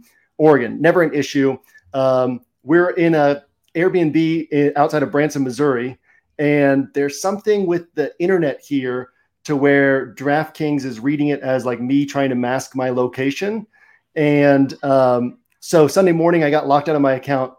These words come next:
twice as I was trying to change my lineups and enter everything and make my decision. So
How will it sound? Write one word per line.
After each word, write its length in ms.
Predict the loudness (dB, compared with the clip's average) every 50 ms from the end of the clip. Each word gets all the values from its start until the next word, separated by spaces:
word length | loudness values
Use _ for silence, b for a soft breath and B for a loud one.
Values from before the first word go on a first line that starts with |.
| _
twice 480 | _ -10 -4 0 0 0 0 -2 -4 -6
as 180 | -6 -4 -2 0
I 120 | 0 0
was 120 | 0 -2
trying 400 | -4 -6 -4 -2 0 -2 -2 -4 -8
to 440 | -6 -4 -2 -2 -2 -4 -6 -8 -12 b b b b b b b _ -20 -20 _ _ _ _ -10
change 260 | -4 0 0 2 2
my 120 | 2 2
lineups 420 | 2 4 4 4 2 0 -2 -2 -4
and 100 | -2 -2
enter 200 | -2 -2 -2 -2
everything 440 | -2 -2 -4 -2 -2 0 0 0 0
and 80 | 0
make 160 | 0 -2 -2
my 100 | -2 -4
decision. 420 | -4 -4 -4 -4 -4 -2 -2 -4 -4
So 360 | 0 2 2 2 2 0 B